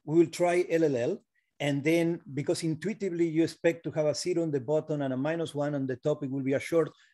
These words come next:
You are hoping it will be of the right size, like zeros and ones in your example there, or up to a bound B if you are using a more general case. Um, so first, do,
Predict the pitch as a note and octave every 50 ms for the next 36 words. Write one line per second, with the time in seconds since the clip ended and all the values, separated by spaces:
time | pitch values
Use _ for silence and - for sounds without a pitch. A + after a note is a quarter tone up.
0 | _ _ - C#3 D3+ C3 - - F#3+ G3 F#3+ F#3 - C#3 C3+ C#3+ D#3+ D#3 - C#3
1 | C3+ D3 D3+ C#3 D3+ D3+ C3+ A#2 C#3 C3 B2+ C#3+ D3 D3 - - D#3+ C#3+ B2+ B2+
2 | B2+ - - C3+ C3 B2+ C3 - - - _ _ _ _ _ _ _ - - -
3 | C#3+ C3+ C3 C3+ B2+ A#2+ A2+ A2+ G#2 A2 B2 - - - - _ _ _ _ _
4 | - - A2+ A2+ A2+ A#2 A2+ G#2+ - - - B2 A2+ A2 - A#2 A2+ G#2+ B2 A#2+
5 | A#2 A#2 A#2 _ _ _ _ _ _ _ - - B2 B2 A#2 A2+ G#2+ - - -
6 | - A#2+ A#2 - - B2+ A#2 A2+ G#2+ A#2+ B2+ A#2+ A#2+ A#2+ G2+ G2+ A#2 A2+ A#2 A2+
7 | A2+ A2+ - - _ - A2 G2 - A#2 A2 G#2+ G2+ A2+ A#2+ A#2 - B2+ A2 G#2+
8 | A#2 - _ _ _ _ A#2+ A2+ A2 A2+ A#2 A2+ A2 A2+ G#2+ - B2+ A#2 A2+ A2
9 | A2 G#2+ - C#3+ A#2+ A#2 - _ - - _ _ _ _ _ _ - C3+ C3 C3
10 | C3+ - - _ _ _ _ _ _ _ _ _ _ _ _ _ - - - F3+
11 | E3+ E3+ - - _ _ _ _ _ _ _ - - - F#3+ F3+ D#3 - - -
12 | - - - - F3 F#3